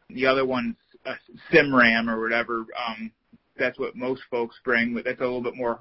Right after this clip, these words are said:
difficult fly to tie. This fly, like I said, is a little bit of rabbit hair and, uh, maybe a strand of crystal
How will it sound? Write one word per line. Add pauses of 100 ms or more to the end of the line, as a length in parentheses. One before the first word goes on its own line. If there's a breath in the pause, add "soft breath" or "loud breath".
(160)
difficult
fly
to
tie. (380)
This (120)
fly,
like
I
said,
is
a
little
bit
of
rabbit
hair
and,
uh,
maybe
a (300)
strand
of
crystal